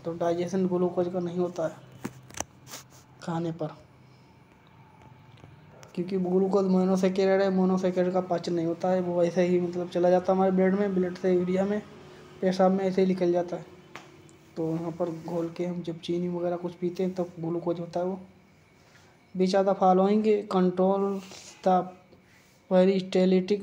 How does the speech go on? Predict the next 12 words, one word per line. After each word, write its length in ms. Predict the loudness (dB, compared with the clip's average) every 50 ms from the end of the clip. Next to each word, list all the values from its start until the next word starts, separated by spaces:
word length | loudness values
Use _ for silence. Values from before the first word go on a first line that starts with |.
| 2 2
movement 440 | 2 2 2 2 2 0 0 0 0 0
of 180 | 0 -2 -8 -14 -10 -6 -6
intestine, 680 | -4 -4 -6 -6 -4 -4 -4 -4 -4 -4 -4 -4 -4 -4 -6 -10 -16 -20 -20 -20 -20 -20 -20 -20 -20 _ _ _ _ _ _ -20 -20 _ _ _ _ -20 -20 _ _ -20 -20 -20 _ -20 -20 _ -20 -20 -20 -20 -20 -20 _ _ _ _ -20 -20 -20 -20 -20 -16 -12
तो 100 | -10 -8 -8 -8 -8 -10 -12 -16 -20 -20 -20 -20 -20 -20 -20 -20 -20 -20 -20 -20 -20 -20 -20 -20 -20 -20 -20 -20 -20 -20 -20 -20 -20 -20 -20 -14 -10
दो 260 | -8 -6 -4 -4 -4 -4
सौ 180 | -2 -2 0 0
अड़तीस 320 | 0 -2 -2 -2 -4 -4 -2 -4
का, 120 | -4 -4 -4 -6 -12 -18 -20 -20 -20 -20 -20 -20 -18 -18 -18 -18 -18 -18 -18 -18 -18 -18 -18 -16 -16 -18 -18 -16 -14 -6 -4 -2
अड़तीस 360 | -2 -2 -2 -2 -2 -2 0 0
का 80 | 0
डी 160 | 0 0 0
हुआ, 260 | 0 2 2 2 2